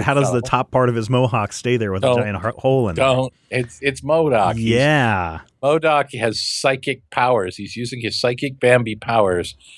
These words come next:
Speaker 1: to hold it up. But I don't feel like, based on these first two issues, and this issue specifically, since we are reviewing this issue, I don't feel like they've quite got their formula to gel yet. I feel like there's still a,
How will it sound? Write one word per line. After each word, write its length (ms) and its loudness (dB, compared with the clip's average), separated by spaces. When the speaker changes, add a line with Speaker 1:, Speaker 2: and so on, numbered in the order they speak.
Speaker 1:
to 140 2
hold 460 0
it 100 4
up. 300 2
But 180 2
I 440 2
don't 360 0
feel 360 -4
like, 280 0
based 380 0
on 320 2
these 240 -4
first 640 -2
two 280 0
issues, 380 0
and 220 4
this 260 2
issue 220 2
specifically, 600 -2
since 280 -4
we 120 2
are 120 4
reviewing 380 -2
this 180 -8
issue, 280 -6
I 100 4
don't 220 2
feel 220 0
like 220 0
they've 160 -4
quite 240 0
got 280 0
their 120 0
formula 460 0
to 100 -8
gel 360 -4
yet. 220 -10
I 80 -10
feel 280 0
like 220 0
there's 200 2
still 380 0
a, 160 0